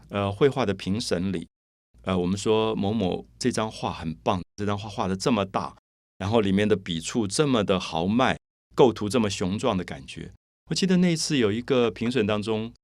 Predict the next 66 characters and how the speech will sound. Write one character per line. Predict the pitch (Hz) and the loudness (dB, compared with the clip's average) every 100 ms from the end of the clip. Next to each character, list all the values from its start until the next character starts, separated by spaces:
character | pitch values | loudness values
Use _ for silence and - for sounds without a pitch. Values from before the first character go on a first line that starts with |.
| - | -6
恰 | - | -2
好 | 131 101 | 0 0
有 | 87 | 0
一 | 87 | 2
位 | 101 95 | 4 4
女 | 90 82 | 4 2
性 | - 147 | 2 2
的 | 98 | 0
评 | - 82 | -4 -8
审， | 80 82 - | -6 -8 -4
因 | 98 | 0
为 | 95 | 0
平 | 95 | 2
常 | 98 95 | 2 4
我 | 90 | 4
们 | 85 | 4
连 | 87 92 | 4 4
评 | 95 95 | 2 0
审 | 101 | 0
都 | 78 87 | -2 -2
是 | 82 82 - | -2 -2 -2
清 | - 113 | 0 2
一 | 110 | 2
色 | 110 - | 4 4
男 | 85 76 | 4 2
性， | 85 - - _ _ - | -2 -2 -4 _ _ 2
刚 | 190 | 6
好 | 190 | 8
有 | 113 | 8
一 | 107 | 10
位 | 110 | 8
女 | 90 | 6
性 | 78 - 87 | 2 0 -2
评 | 82 82 | -4 -6
审， | - - - _ _ - | -6 -8 -12 _ _ 0
她 | |
就 | 220 | 4
提 | 226 - 254 | 4 4 2
出 | - | 6
了 | 139 | 6
一 | 117 | 6
个 | 117 | 4
不 | 113 | 0
同 | 107 | -2
的 | 87 | -2
看 | - 85 | 0 -4
法。 | 78 - | -4 -6
她 | 123 | -2
说 | 135 147 - _ - | 2 2 0 _ 0
：“你 | 113 | 4
们 | 165 | 6
几 | 185 | 6
位 | 92 | 6
都 | 95 | 4
是 | 98 | 4
男 | 85 71 | 2 2
性， | 82 - 82 - _ - | -4 -2 -4 -6 _ 2
你 | 123 | 6
们 | 175 | 8
讲 | 185 95 87 | 8 8 6
说 | 123 117 | 2 4
构 | 151 117 | 6 6
图 | - 95 | 4 0
很 | 95 71 | 0 -2
雄 | - 65 80 | -4 -4 -2
壮， | - 73 | -2 -2